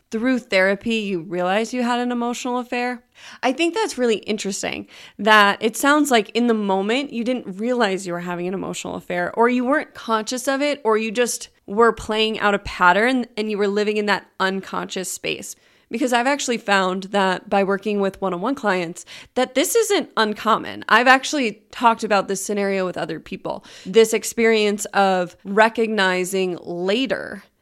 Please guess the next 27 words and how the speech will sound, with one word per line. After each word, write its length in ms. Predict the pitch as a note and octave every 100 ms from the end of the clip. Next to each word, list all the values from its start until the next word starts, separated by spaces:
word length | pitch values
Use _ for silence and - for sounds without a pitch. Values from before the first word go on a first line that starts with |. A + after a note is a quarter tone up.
| _
that 300 | G#3 F#3+ G3
you 500 | F#3 G#3 G#3 G3+ G3 - _
had 220 | A#3+ G#3
been 160 | G#3 G3+
playing 380 | G#3+ G3+ G3
out 220 | F#3 F#3+ F3+
this 160 | F#3
pattern 400 | - - F3 F3
of 120 | F3+ -
infidelity 760 | - F#3 F3+ F3+ F#3 G3 A#3 - - _
longer 400 | G3 G3+ G3+ F#3+
than 140 | F#3+
you 100 | F3
realized. 600 | D3 A2+ - D2 - - - - - B3+
Because 180 | B3
it 100 | B3
sounds 260 | B3+ D#4 D4+
like 160 | C#4+ G#3+
you 100 | G#3
had 200 | G3 G3
an 120 | F#3+
incident. 600 | - G3+ G3+ F#3+ G#3+ A3+
I 100 | F3+
don't 240 | G3 D#3
know 240 | G3 F#3+ F#3
what 300 | E3 F3+ G#3
this 440 | F3+ E3+ - -